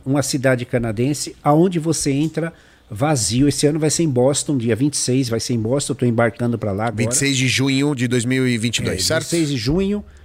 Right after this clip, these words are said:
Speaker 1: vinte e sete e vinte e oito.
Speaker 2: Tá bom.
Speaker 1: Tá, vai ser. E o ano que vem, dois mil e vinte e três, vai ser em Nashville.
Speaker 2: Tá.
Speaker 1: A, <laughs> a capital do country, lá
Speaker 2: É.
Speaker 1: em Lu-, Lu-, Louisiana, né?
Speaker 2: Louisiana.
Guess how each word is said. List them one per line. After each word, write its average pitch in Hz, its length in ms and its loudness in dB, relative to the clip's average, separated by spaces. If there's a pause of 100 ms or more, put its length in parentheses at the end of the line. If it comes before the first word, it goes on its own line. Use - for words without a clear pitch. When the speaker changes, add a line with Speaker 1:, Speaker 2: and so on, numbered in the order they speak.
(140)
Speaker 1:
vinte 110 120 -6
e - 40 -6
sete 180 460 -2 (120)
e 120 60 -2
vinte 123 260 0
e 127 120 0
oito. 147 200 0
Speaker 2:
Tá 101 100 -2
bom. 98 300 -4 (160)
Speaker 1:
Tá, 120 160 0
vai 123 180 0
ser. 151 360 0
E 156 200 2
o 180 160 2
ano 262 140 0
que 196 120 -2
vem, 151 220 2
dois 139 180 0
mil 170 120 -2
e 147 40 0
vinte 131 200 -2
e 117 40 -6
três, 175 360 -2
vai 147 160 0
ser 170 220 -2
em 175 160 0
Nashville. 113 580 -2 (260)
Speaker 2:
Tá. 95 340 -2 (160)
Speaker 1:
A, 113 240 0 (400)
<laughs> - 380 -20
a 143 280 0
capital 151 600 -2
do 147 140 0
country, 135 560 -2
lá 123 100 2
Speaker 2:
É. 117 420 2
Speaker 1:
em 135 40 2
Lu-, 175 200 0
Lu-, 139 120 -4
Louisiana, 139 560 0
né? 127 100 -2
Speaker 2:
Louisiana. 107 540 0